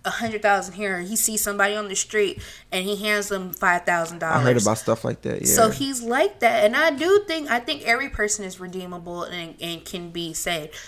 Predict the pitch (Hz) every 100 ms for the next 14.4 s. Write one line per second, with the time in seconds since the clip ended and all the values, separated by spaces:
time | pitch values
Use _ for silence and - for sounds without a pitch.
0 | - - 214 202 - - - 277 269 233
1 | 202 190 196 170 156 - 190 170 156 151
2 | 175 180 226 226 - - 170 190 240 269
3 | 240 165 160 151 147 - - 180 170 -
4 | 170 160 - 165 156 156 156 160 170 156
5 | - - - - - - 190 185 175 175
6 | 208 - 214 233 294 254 262 247 - 165
7 | 160 - - - 185 180 - 226 220 175
8 | 160 - - 220 226 226 196 170 165 -
9 | 190 254 185 165 214 240 170 156 - -
10 | - - - _ 180 233 240 226 214 208
11 | 208 196 196 - 240 220 165 160 180 202
12 | 185 180 185 - 202 196 - 151 147 -
13 | - - - - _ _ _ _ _ -
14 | - 175 151 -